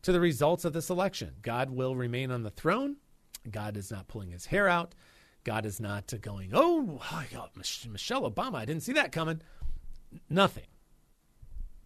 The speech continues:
It's, uh, he's known about this since the dawn of time. Okay? And so remember that. And if you know him, if you're in right relationship with God through the shed blood of his son,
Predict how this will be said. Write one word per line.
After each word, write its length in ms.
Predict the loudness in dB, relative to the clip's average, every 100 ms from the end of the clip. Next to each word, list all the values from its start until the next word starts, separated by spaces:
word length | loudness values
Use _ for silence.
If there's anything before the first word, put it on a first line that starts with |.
| -20 -20 _ -18
It's, 200 | -16 -14
uh, 140 | -14 -10
he's 200 | -8 -2
known 480 | 2 2 2 -2 -6 -10
about 300 | -4 -4 -4
this 340 | -8 -10 -14 -18 _ _ _ _
since 360 | -10 -8 -8 -14
the 180 | -10
dawn 420 | -6 -4 -4 -4 -6
of 460 | -8 -10 -10 -18 _ _ _ _ _ _ _
time. 240 | -8 -8 -12 _ _ _ _ _ _
Okay? 200 | -6 -6 -12 -20 -20 -4
And 160 | -2 0
so 180 | 2 0
remember 400 | 2 0 0 -6
that. 200 | -12 -18 _ _ _
And 120 | -4 -4
if 120 | -2
you 80 | -4
know 500 | 0 0 0 -2 -6 -20 _ -8
him, 400 | -4 -4 -4 -8
if 100 | -4
you're 120 | -4
in 100 | -4
right 160 | -6 -6
relationship 460 | -8 -8 -10 -12 -10
with 160 | -12
God 280 | -10 -8 -10
through 200 | -8 -8
the 60 | -8
shed 280 | -8 -10
blood 220 | -8 -8 -8
of 60 |
his 120 | -10
son, 420 | 0 2 4 2